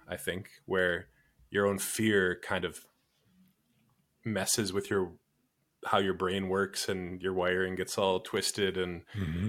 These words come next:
Speaker 1: you're not functioning as you would if you had confidence. Once I learned the rules to that game, looking back on it, it, it felt like hours of, like, "Oh, what now? What next? Oh, what the fuck?" Uh, but then looking back, I'm like, "This game is so simple.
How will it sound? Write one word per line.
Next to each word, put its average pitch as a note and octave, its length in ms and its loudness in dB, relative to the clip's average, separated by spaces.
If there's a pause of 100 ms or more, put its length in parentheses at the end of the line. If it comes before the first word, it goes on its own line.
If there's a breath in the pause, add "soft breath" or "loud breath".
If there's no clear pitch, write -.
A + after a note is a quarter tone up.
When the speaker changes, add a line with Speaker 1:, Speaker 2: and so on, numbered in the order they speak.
(120)
Speaker 1:
you're A2 120 0
not A2+ 160 4
functioning A#2 720 4
as G#2+ 280 0
you A2 120 2
would G#2+ 180 4
if G#2+ 120 -2
you G#2 80 -2
had G2+ 260 -2
confidence. C#3 680 -2 (880 loud breath)
Once F3 220 10
I B2 220 12
learned C3 300 6
the A2+ 80 2
rules C#3 260 2
to G2 80 4
that F2 160 2
game, E2+ 360 -2
looking G#2 300 0
back B2+ 300 6
on F2 120 2
it, F2+ 80 0
it, G#2+ 120 2
it A2+ 180 0
felt - 480 4 (460)
like G#2 220 -2
hours A2 500 4
of, F#2 180 -2 (100)
like, - 280 -8 (160)
"Oh, - 180 -4
what D3 240 0
now? D3+ 240 2
What C#3 280 2
next? C3+ 380 -2
Oh, C#3+ 120 -2
what B2+ 240 -4
the C3+ 60 -14
fuck?" - 260 -10 (500 loud breath)
Uh, F2+ 400 4 (460)
but A2+ 80 -2
then C3+ 120 6
looking A#2+ 240 4
back, B2+ 280 6
I'm G#2 80 0
like, G#2 180 -4
"This - 140 -8
game D#3+ 160 -4
is - 100 0
so B2+ 140 0
simple. - 600 -4